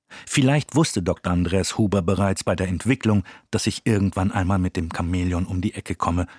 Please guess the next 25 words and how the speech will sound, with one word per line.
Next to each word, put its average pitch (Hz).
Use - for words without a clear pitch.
und 90
dass -
diese 85
Farben 87
sehr 92
gut 87
ins 104
Bild -
passen. -
Den 131
Löwen 147
in 104
mir 113
würde 98
das 90
natürlich 98
ausgesprochen -
freuen. 110
Ich -
fürchte, 95
es -
ist 117
aber 98
eher 110
Zufall. -